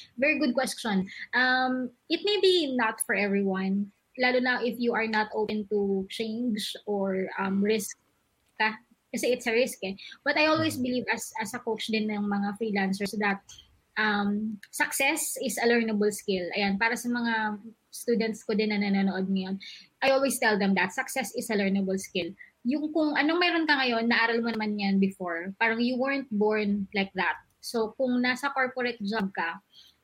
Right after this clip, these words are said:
Speaker 1: ah, inaral mo yan kung bakit ka, bakit marunong ka ng filing system, di ba? May
Speaker 2: Mm.
Speaker 1: training dyan. Ganun din sa freelancing. So, bago kayo pumasok siguro as a freelancer,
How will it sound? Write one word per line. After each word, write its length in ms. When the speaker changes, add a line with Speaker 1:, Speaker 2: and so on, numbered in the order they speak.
Speaker 1:
ah, 340
inaral 380
mo 80
yan 240
kung 80
bakit 340
ka, 460
bakit 240
marunong 320
ka 80
ng 160
filing 260
system, 600
di 80
ba? 80
May 160
Speaker 2:
Mm. 60
Speaker 1:
training 420
dyan. 200
Ganun 260
din 160
sa 240
freelancing. 580
So, 200
bago 320
kayo 200
pumasok 380
siguro 400
as 160
a 80
freelancer, 500